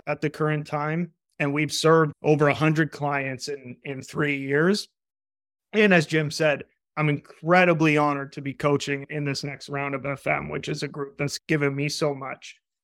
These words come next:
The one disclaimer I did want to mention is that I've truly found this in all of our learnings and growings.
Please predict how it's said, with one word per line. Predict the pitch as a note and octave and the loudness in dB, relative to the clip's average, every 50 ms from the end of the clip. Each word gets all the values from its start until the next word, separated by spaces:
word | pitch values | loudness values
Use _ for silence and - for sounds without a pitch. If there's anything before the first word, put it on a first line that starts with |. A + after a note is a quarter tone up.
| _ _ _ _ _ _ _ | _ _ _ _ _ _ _
The | - C#3+ | -2 2
one | C#3 E3 F#3 G3 | 6 6 6 8
disclaimer | F#3+ F#3+ F3+ - - D#3+ F3 F3 E3+ E3 E3 D#3 | 8 6 2 2 -2 -2 0 0 2 2 4 4
I | D3 | 2
did | C#3 D3 D#3 D#3 | 2 2 0 2
want | D#3 D#3 D#3 D#3+ | 2 2 2 2
to | D#3 | 2
mention | D#3 D3+ C#3+ C3+ - - C3+ - - _ _ _ _ _ _ _ _ _ _ _ _ _ _ _ - | 2 0 -2 -4 -8 -12 -14 -14 -16 _ _ _ _ _ _ _ _ _ _ _ _ _ _ _ -2
is | D3+ D#3 D3+ B2 C3 | 0 0 0 4 4
that | D3+ C#3 - D3 C#3+ - _ _ _ _ _ _ - | 4 4 4 2 -2 -4 _ _ _ _ _ _ -12
I've | D#3 D#3+ E3 E3 D3+ - _ | -10 -8 -6 -8 -8 -10 _
truly | - - F3+ F#3 F3+ F3+ E3+ | -2 4 6 6 6 6 4
found | E3 - - E3 D#3+ D#3+ D#3 D3+ | 2 2 0 2 2 2 2 0
this | D#3 D#3 C#3+ - | 0 -2 -2 -4
in | D3+ C#3 C3+ - _ | -6 -8 -8 -8 _
all | D#3 D#3 D#3+ E3 E3+ E3+ | 2 6 6 8 6 6
of | E3+ F3 | 6 6
our | E3+ E3+ | 4 4
learnings | E3+ E3+ F3 E3+ F3 F3 F3 F3 E3 - | 4 4 2 2 2 0 -2 -4 -4 -6
and | F3+ E3 D#3 | -8 -6 -4
growings. | D3+ E3 F3 F3 F3 F#3 F#3 F#3 F#3 - | 0 2 2 2 2 2 0 -2 -4 -6